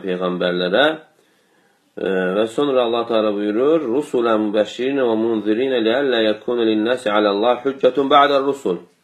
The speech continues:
Yəni, müjdə verən və qorxudan rasullar göndərdik ki, onlardan sonra insanların Allaha qarşı heç bir bəhanə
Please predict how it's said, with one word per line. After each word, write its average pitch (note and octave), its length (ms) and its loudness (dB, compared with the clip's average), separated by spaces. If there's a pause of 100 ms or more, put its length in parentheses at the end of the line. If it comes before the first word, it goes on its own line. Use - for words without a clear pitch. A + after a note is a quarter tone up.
(440)
Yəni, G2 200 -4
müjdə A2 340 2
verən B2+ 480 2
və G#2+ 160 2
qorxudan G2+ 560 -2
rasullar G2 560 -2
göndərdik F#2 640 -4
ki, C#3 100 -6
onlardan G#2+ 540 -2
sonra A2 560 -4 (380)
insanların G#2 720 -2
Allaha G2+ 360 -2
qarşı G2+ 280 -4
heç B2 120 -12 (100)
bir G#2+ 220 -4
bəhanə F#2+ 480 -4